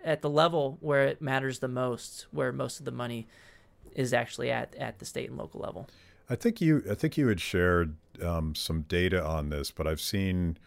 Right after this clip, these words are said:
Speaker 2: um, some pretty compelling data of parents not waiting and, and fleeing the current system. And this probably gets into the, those that are capable financially of actually doing this. But what's, what's the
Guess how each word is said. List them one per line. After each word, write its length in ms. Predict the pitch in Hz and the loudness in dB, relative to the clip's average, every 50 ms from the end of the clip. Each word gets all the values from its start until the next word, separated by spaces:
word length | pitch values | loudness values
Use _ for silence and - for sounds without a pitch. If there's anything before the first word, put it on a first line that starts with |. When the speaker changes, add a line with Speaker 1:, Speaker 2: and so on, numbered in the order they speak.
| - - - - _ _ _ - | -20 -20 -20 -20 _ _ _ -6
Speaker 2:
um, 240 | 82 80 80 80 78 | -4 -2 -2 -2 -4
some 180 | - - 85 78 | -4 -4 -4 0
pretty 220 | - 123 123 120 | 2 2 2 2
compelling 540 | - - 85 78 - 92 85 85 80 76 73 | 0 -2 -4 0 0 0 2 2 0 -2 -2
data 580 | - 78 78 80 76 78 76 73 73 73 73 - | -2 -2 -2 0 0 0 0 0 0 -2 -2 -4
of 320 | 80 76 73 71 - _ | -4 -6 -6 -8 -10 _
parents 680 | - - - 82 80 78 78 76 76 - - - - - _ _ _ _ _ - | -6 -2 -2 0 0 -2 -2 -4 -4 -6 -6 -8 -8 -10 _ _ _ _ _ -12
not 320 | 90 85 82 78 73 78 | -6 -4 -4 -4 -4 -4
waiting 560 | 82 80 85 85 78 71 69 67 67 76 80 - _ _ _ _ _ _ _ _ _ _ - | -2 0 0 0 0 -2 -6 -6 -8 -8 -10 -12 _ _ _ _ _ _ _ _ _ _ -10
and, 280 | 92 82 76 76 76 76 | -8 -6 -4 -4 -4 -6
and 200 | 78 80 78 73 | -6 -6 -6 -6
fleeing 560 | - - - - 95 90 90 87 87 82 78 76 | -8 -10 -6 -4 0 0 2 2 2 0 0 -2
the 80 | 73 | -4
current 380 | - - - 82 76 71 67 - | -6 -6 -6 -4 -4 -4 -6 -6
system. 360 | - 82 73 - - 80 78 | -6 -6 -6 -6 -4 -4 -2
And 80 | 82 87 | -2 -2
this 120 | 90 - | -2 -4
probably 300 | - - 113 101 95 85 | -2 -2 -2 0 0 0
gets 280 | 76 85 82 - - 87 | 0 -2 -2 -2 -2 -4
into 260 | 80 76 - - - | -4 -4 -6 -8 -8
the, 360 | - 82 78 78 78 73 - - - - - - _ - - | -6 -4 -2 -2 -2 -4 -6 -10 -20 -20 -20 -20 _ -6 -2
those 260 | 87 90 95 85 78 | 0 0 0 0 0
that 140 | 85 78 80 | 0 0 0
are 80 | 76 | -2
capable 580 | - - - - 101 - - 87 78 82 76 71 | -2 -4 0 0 0 0 0 -4 -4 -2 -4 -4
financially 920 | - - 78 78 78 82 80 78 - - 78 73 73 71 71 67 67 - - - - - - - - - | -4 -4 -2 0 0 0 0 -2 -2 -4 -4 -4 -2 -2 -4 -4 -6 -10 -14 -20 -20 -20 -20 -20 -14 -8
of 140 | - 76 78 | -6 -2 0
actually 360 | 78 76 - - 78 76 71 | 0 -2 -2 -4 -8 -8 -8
doing 440 | 65 69 92 95 98 90 85 78 76 | -2 0 2 4 4 4 2 0 0
this. 240 | 73 71 67 - | 0 -2 -2 -4
But 160 | - - 87 92 | -4 -2 -2 2
what's, 340 | 101 160 156 - - - - | 2 2 0 0 -6 -8 -6
what's 260 | - 107 139 - - | -2 -2 -2 -2 -2
the 180 | - - 110 87 | -2 -2 -2 -2